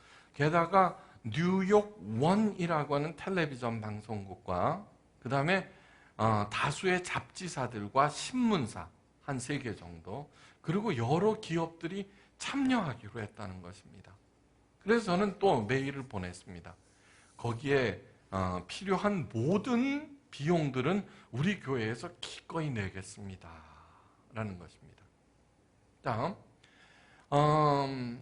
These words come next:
지금 현재 하나님께서는요, 어,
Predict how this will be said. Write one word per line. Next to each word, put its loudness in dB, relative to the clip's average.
지금 2
현재 2
하나님께서는요, -2
어, 2